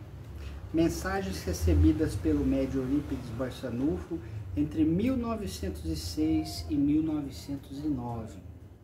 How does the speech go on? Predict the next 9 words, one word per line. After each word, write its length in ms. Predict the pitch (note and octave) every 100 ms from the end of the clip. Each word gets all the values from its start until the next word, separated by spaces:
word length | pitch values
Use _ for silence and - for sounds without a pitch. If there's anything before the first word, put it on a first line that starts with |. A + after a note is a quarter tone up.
| - - - - - - - - - - - - - - - - - - - D#3+
Eu 220 | F#3 G3 - -
quero 240 | G3+ F#3+
trazer 420 | E3 D#3+ D3 E3
esta 280 | E3 - E3+
primeira 560 | - D#3 D#3 G3 B3 A#3
mensagem 880 | G#3+ E3+ - - F3+ D3 B2+ A#2+ - - - - - - - -
a 120 | D#3+
você 520 | D3+ D3+ - - G#3
espírita, 800 | F#3+ - - D#3+ D3 A#2+ - A#2+